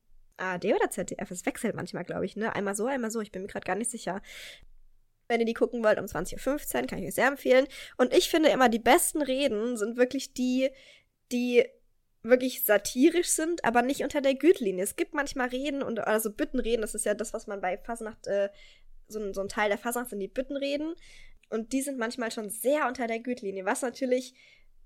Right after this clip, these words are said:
leichte Lacher sind, aber ich finde, die wirklich guten Büttenreden, und das, deswegen, ich leg's euch sehr ans Herz, guckt euch die, guckt euch, also es ist schon rum, ne?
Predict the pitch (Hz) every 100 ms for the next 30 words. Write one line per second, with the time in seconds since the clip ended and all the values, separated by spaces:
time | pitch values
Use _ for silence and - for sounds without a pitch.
0 | - 185 196 214 - - 269 285 302 277
1 | 269 302 359 - 214 - - 269 262 254
2 | 269 - _ 247 226 277 277 - - 339
3 | 392 285 294 - 233 214 226 226 208 -
4 | - 226 240 226 226 - 202 254 - 233
5 | - 220 226 254 254 269 254 247 220 196
6 | - - - 254 233 - - 180 202 -
7 | 208 214 202 185 240